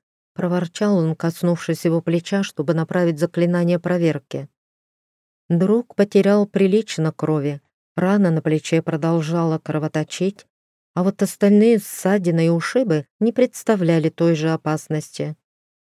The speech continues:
"Кто-то должен будет прикрывать их с воздуха".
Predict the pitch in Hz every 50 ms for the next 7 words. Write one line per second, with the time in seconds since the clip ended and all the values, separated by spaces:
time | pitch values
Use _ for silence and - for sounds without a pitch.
0 | _ _ _ _ - - _ 170 175 180 - 165 147 135 160 165 190 196 185 185
1 | 180 170 160 160 165 147 160 151 - _ 165 165 156 - 165 170 170 165 156 151
2 | - - 160 - - - - - 151 160 156 139 127 135 143 - - - 143 143
3 | 139